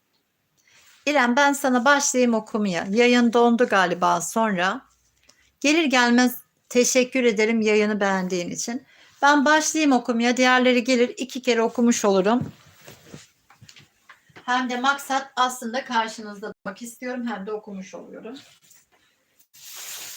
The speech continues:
Hem de alışmış olayım. İki bin yirmi dört, em, almayayım. Şöyle bir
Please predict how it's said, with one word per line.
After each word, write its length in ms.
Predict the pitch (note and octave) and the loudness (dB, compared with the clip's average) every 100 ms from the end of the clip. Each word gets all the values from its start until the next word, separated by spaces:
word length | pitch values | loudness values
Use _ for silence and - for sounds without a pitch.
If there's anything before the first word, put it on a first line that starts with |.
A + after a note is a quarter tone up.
| - - _ | -20 -20 _
Hem 400 | - C4 B3+ A#3 | -8 -4 -4 -4
de 340 | G#3 B3+ C4+ | -6 -6 -8
alışmış 440 | G#3 A3+ A#3 A#3+ G3 | -10 -12 -12 -14 -16
olayım. 240 | E3 D#3 _ _ _ _ _ _ _ _ _ _ _ _ _ _ _ _ _ _ _ _ _ _ _ _ _ _ _ _ _ _ - | -18 -20 _ _ _ _ _ _ _ _ _ _ _ _ _ _ _ _ _ _ _ _ _ _ _ _ _ _ _ _ _ _ -12
İki 300 | A#3+ - D#4 | -10 -6 -6
bin 180 | D4+ C#4+ | -4 -4
yirmi 400 | C#4 C#4 C4+ B3 | -4 -4 -4 -4
dört, 340 | C4 D4+ - _ | -2 -4 -10 _
em, 120 | A#3 | -6
almayayım. 460 | A#3+ A#3+ A#3+ F#3 F3+ | -4 -4 -6 -12 -16
Şöyle 360 | - G#3 G3+ G3 | -16 -16 -14 -16
bir 160 | G3 | -18